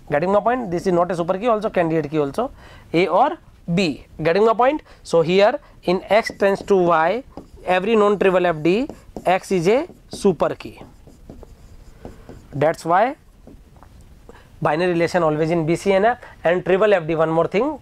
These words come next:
triple F D is also in B C N F, but it is not given, and he's asking about the false. So lossless join and dependency preserving decomposition into B C N F always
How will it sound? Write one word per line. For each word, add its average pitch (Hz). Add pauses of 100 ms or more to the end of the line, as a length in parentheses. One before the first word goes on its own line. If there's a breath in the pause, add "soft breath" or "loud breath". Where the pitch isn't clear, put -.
triple 190
F 175
D 185
is 170
also 160
in 170
B 143
C 156
N 160
F, 202
but 170
it 165
is 151
not 151
given, 180 (300 loud breath)
and 143
he's 151
asking 165
about 147
the 320 (200 loud breath)
false. 156 (180 soft breath)
So 156
lossless 151
join 214
and 165
dependency 156
preserving 151
decomposition 170 (320 loud breath)
into 165
B 156
C 185
N 160
F 214 (100)
always 165